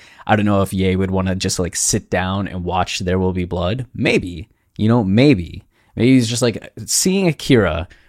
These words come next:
with Chris and Travis is the thing I need to put the <laughs> crowning, like, the, the cherry on top of Donda two." Uh, but, uh, I honestly was expecting we'd get down there, we'd maybe get to meet him, talk, like, talk about an interview, and maybe set, like, a,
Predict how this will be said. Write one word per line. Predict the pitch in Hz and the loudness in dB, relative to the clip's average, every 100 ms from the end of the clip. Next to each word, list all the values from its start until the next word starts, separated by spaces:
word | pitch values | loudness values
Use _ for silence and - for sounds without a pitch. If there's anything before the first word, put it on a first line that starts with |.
| _ | _
with | 101 98 | -4 -2
Chris | - 165 160 | 2 4 4
and | 147 | 4
Travis | 110 92 87 87 - | 4 4 2 -4 -4
is | 110 101 | -4 -2
the | 101 | -4
thing | - 139 147 151 | -2 2 4 2
I | - 117 120 | 0 2 2
need | 107 110 101 87 85 - _ - - - | 2 2 0 -4 -10 -14 _ -20 -8 -4
to | - | 2
put | 120 | 2
the | 104 | 2
<laughs> | - - | -4 -6
crowning, | - - 127 131 165 131 131 120 | 0 6 6 8 8 6 6 4
like, | 123 92 - - - - _ | 2 0 -8 -20 -20 -20 _
the, | 113 120 113 113 113 | 4 6 6 6 4
the | 120 123 | 4 2
cherry | - 170 165 147 | 6 6 6 6
on | 135 123 | 4 4
top | 123 107 98 | 6 6 6
of | 98 | 0
Donda | 95 104 98 95 | 0 0 0 -4
two." | 87 69 - _ - - - | -6 -10 -14 _ -20 -20 -8
Uh, | - 107 104 | 2 4 4
but, | 104 127 101 _ - 92 | 6 4 4 _ -16 -12
uh, | 160 - _ _ _ - | -10 -12 _ _ _ -4
I | 147 156 | 4 4
honestly | 143 143 127 139 131 | 6 2 4 4 4
was | 117 104 | 4 0
expecting | - 113 104 117 107 | 0 0 2 0 0
we'd | 101 101 | 0 0
get | 113 | 2
down | 135 143 135 | 4 6 6
there, | 123 | 6
we'd | 113 | 4
maybe | 110 104 | 2 0
get | 104 - | -2 -2
to | |
meet | 104 139 147 | 2 6 6
him, | 131 120 | 6 2
talk, | - 117 120 120 | 2 6 6 4
like, | - 101 - | -2 -4 0
talk | 120 - | 0 0
about | 92 - 90 110 131 - | -2 -2 2 4 2 0
an | 127 | -4
interview, | - 135 131 135 147 147 | 0 2 2 2 2 0
and | 101 98 | 0 0
maybe | 104 98 | 0 0
set, | - - 98 | -2 -2 0
like, | 98 90 | -2 -4
a, | 85 85 | -6 -8